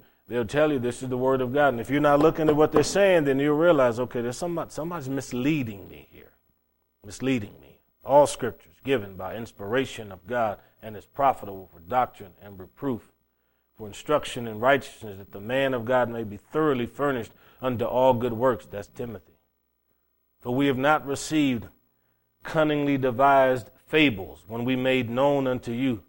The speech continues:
the coming of the Lord. But we gave unto you what we've received from the Lord, how that God himself, through his prophets, ministered the word of God through the Holy Ghost sent down from heaven. That's over in Peter,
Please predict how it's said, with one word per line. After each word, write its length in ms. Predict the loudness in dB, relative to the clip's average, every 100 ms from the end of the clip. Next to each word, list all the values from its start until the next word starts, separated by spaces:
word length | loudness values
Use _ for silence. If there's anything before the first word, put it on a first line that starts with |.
| -20
the 80 | -14
coming 420 | -6 -2 -2 0 -2
of 140 | -2
the 120 | -2
Lord. 360 | 0 0 -2 -12 _ _ _ _ _ _ _
But 100 | -8
we 280 | -4 -4 -8 -2
gave 320 | 2 2 2
unto 240 | 0 0
you 160 | 2 4
what 200 | 2 2
we've 240 | 2 2
received 540 | 0 -2 0 2 0 -4
from 200 | -4 -2
the 100 | 2
Lord, 360 | 4 4 2 -12 _ _ _ _ _ _ _
how 240 | 0 0
that 320 | 4 2 2 -8 _
God 320 | 2 6 6 4
himself, 1000 | 2 0 -2 0 8 10 10 6 -12 _ _ _ _ _
through 140 | -2
his 140 | -2 -2
prophets, 580 | 4 8 8 6 -12 -6
ministered 460 | -4 -4 -4 -4
the 80 | 0
word 180 | 0 0
of 80 | 2
God 240 | 0 0
through 180 | -2 -2
the 120 | -2
Holy 320 | 0 0 0
Ghost 340 | -2 -8 -10 -12
sent 260 | -12 -10
down 240 | -10 -8 -10
from 180 | -12
heaven. 280 | -8 -8 -8
That's 220 | -16 -12
over 260 | -10 -8 -10
in 80 | -12
Peter, 460 | _ -10 -10 -12